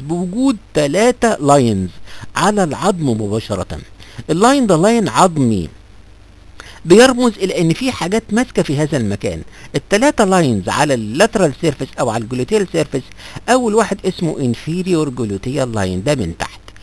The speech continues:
هذا الانفيريور جلوتيال لاين هيمتد من الانتيريور انفيريور إليك سباين في الامام وحتى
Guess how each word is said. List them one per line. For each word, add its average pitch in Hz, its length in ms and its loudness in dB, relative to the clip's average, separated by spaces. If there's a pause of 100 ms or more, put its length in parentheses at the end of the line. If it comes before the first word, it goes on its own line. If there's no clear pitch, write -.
(280)
هذا 269 260 6
الانفيريور 214 500 0
جلوتيال 147 440 0
لاين 160 340 2 (260)
هيمتد 165 600 4
من 107 160 0
الانتيريور 208 680 -2
انفيريور 220 380 -2
إليك 226 280 -2
سباين - 380 -2
في - 100 -8
الامام 262 480 0 (360)
وحتى 175 920 0